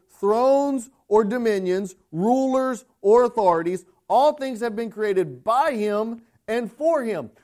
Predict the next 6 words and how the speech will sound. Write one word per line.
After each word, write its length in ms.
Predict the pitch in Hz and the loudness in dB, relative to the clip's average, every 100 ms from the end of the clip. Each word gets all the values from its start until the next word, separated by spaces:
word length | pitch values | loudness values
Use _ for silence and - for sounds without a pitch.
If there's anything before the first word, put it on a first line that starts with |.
| - | -2
So 180 | 220 | 0
every 460 | 214 247 277 330 330 | 2 0 -2 -4 -8
king, 500 | - 262 214 220 254 _ - | -8 -4 -4 -6 -10 _ -4
every 300 | 254 311 262 | -2 -2 -6
government, 580 | 202 226 214 214 233 - _ | 0 2 2 -2 -4 -10 _
every 460 | 226 240 269 262 | -4 -4 -4 -4